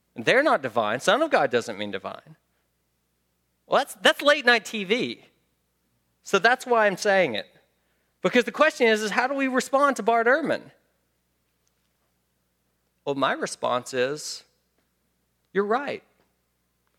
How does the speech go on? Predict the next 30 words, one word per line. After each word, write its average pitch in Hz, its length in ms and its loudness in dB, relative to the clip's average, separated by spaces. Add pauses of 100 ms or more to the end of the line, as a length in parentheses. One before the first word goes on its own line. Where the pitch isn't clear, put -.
(140)
Son 175 260 0
of 240 120 -4
God 131 280 2
does 160 160 -6
not 151 280 0
in 147 140 0
and 175 120 -2
of 175 140 0
itself 131 480 -2
entail 127 480 -4
divinity. 165 560 -6 (800)
And 139 80 -4
David 156 300 2
and 202 100 -6
Solomon 131 480 0
were 135 80 -2
both 127 260 0
Son 127 220 -2
of 123 100 -10
God." 110 360 -2 (540)
And 151 100 2
actually, 185 280 -2
Christians 160 480 -2
are 143 100 0
also 147 300 -2
called 120 240 -4
the 117 80 -12
sons 120 340 -8
of 117 100 -20
God. 101 380 -4